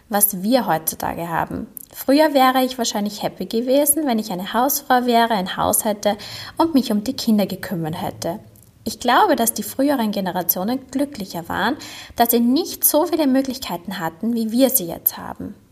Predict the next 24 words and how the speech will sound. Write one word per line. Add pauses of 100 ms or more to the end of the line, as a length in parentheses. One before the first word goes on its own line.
(580)
Einfach
einen
neuen
Job
auszuüben
oder
einfach
mal
am
anderen
Ende
der
Welt
zu
wohnen. (880)
Wichtig
ist
nur,
dass
man
beim
Streben
nach
mehr